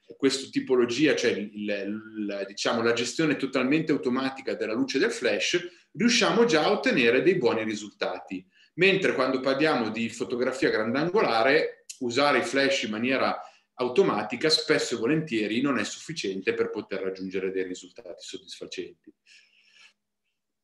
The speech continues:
Ok, eh, adesso torniamo al discorso della profondità di campo. Quindi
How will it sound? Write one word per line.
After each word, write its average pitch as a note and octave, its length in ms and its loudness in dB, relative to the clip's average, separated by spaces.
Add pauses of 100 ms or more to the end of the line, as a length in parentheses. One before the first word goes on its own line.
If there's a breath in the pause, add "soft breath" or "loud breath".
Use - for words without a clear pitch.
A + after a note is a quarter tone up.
(180)
Ok, G2 520 0 (1160)
eh, G#2+ 480 2
adesso A3+ 920 2
torniamo G3+ 540 4
al D3+ 180 2
discorso D#3+ 540 0
della D#3 220 2
profondità C3+ 540 -2
di A#2 100 -2
campo. F#2+ 640 -6 (260 loud breath)
Quindi A#2+ 600 0